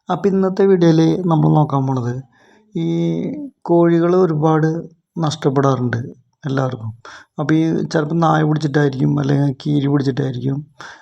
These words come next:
അല്ലെങ്കിൽ കോഴികൾ ഇതുപോലെ പുറത്തൊക്കെ പോയിട്ട് പിന്നെ തിരിച്ച് കൂട്ടിലേക്ക് വരാണ്ട് അങ്ങനെ കോഴികൾ നഷ്ടപ്പെടാറുണ്ട്. അപ്പോൾ അതിനൊക്കെ ആയിട്ടൊരു ബെസ്റ്റ് സൊല്യൂഷനായിട്ടാണ് ഞാൻ വരാ-, വന്നിട്ടുള്ളത് ഇന്നത്തെ വീഡിയോയിൽ. അപ്പോൾ വീഡിയോ സ്കിപ്പ് ചെയ്യാണ്ട്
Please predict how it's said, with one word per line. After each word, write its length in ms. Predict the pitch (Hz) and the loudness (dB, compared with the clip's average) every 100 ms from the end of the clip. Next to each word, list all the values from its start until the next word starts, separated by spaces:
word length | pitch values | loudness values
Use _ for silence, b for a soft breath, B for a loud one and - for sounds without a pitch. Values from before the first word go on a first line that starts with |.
| B _ | B _
അല്ലെങ്കിൽ 360 | 143 139 147 147 165 165 156 | -4 -2 -2 -2 -4 -8 2
കോഴികൾ 360 | 170 156 160 160 | 2 4 2 2
ഇതുപോലെ 260 | 165 165 | 2 2
പുറത്തൊക്കെ 480 | 156 165 147 156 156 | 0 -2 0 0 0
പോയിട്ട് 400 | 147 156 151 156 147 | 2 2 2 0 0
പിന്നെ 220 | 147 156 156 151 | 0 0 0 -2
തിരിച്ച് 300 | 156 151 151 | -4 -2 2
കൂട്ടിലേക്ക് 400 | 156 139 139 143 | 2 2 2 2
വരാണ്ട് 320 | 139 139 139 | 2 0 0
അങ്ങനെ 260 | 143 151 156 170 175 175 151 - | 2 2 2 -2 -6 -8 -8 -8
കോഴികൾ 360 | 170 156 151 147 | -4 0 2 2
നഷ്ടപ്പെടാറുണ്ട്. 680 | 151 139 139 127 127 117 117 131 B B B B - | 0 -2 -4 0 0 0 -4 -8 B B B B -6
അപ്പോൾ 160 | 160 | -2
അതിനൊക്കെ 360 | 170 170 180 185 | 0 0 0 2
ആയിട്ടൊരു 340 | 180 165 170 170 | 2 2 2 2
ബെസ്റ്റ് 400 | 165 156 - 165 170 | 0 -2 0 0 0
സൊല്യൂഷനായിട്ടാണ് 880 | - 156 151 - 151 135 147 143 147 170 190 | 0 2 0 0 0 2 0 0 -4 -6 -4
ഞാൻ 160 | 156 147 | 0 2
വരാ-, 340 | 147 139 139 | 2 0 0
വന്നിട്ടുള്ളത് 460 | 156 143 139 123 135 | 0 2 0 0 0
ഇന്നത്തെ 240 | 131 123 135 | 0 0 -2
വീഡിയോയിൽ. 300 | 131 127 127 147 - B B B | 0 0 -2 -4 -10 B B B
അപ്പോൾ 200 | - 143 | -6 0
വീഡിയോ 260 | 151 143 151 | 0 2 0
സ്കിപ്പ് 320 | - 143 - | -2 -8 0
ചെയ്യാണ്ട് 340 | 147 143 139 | 2 2 0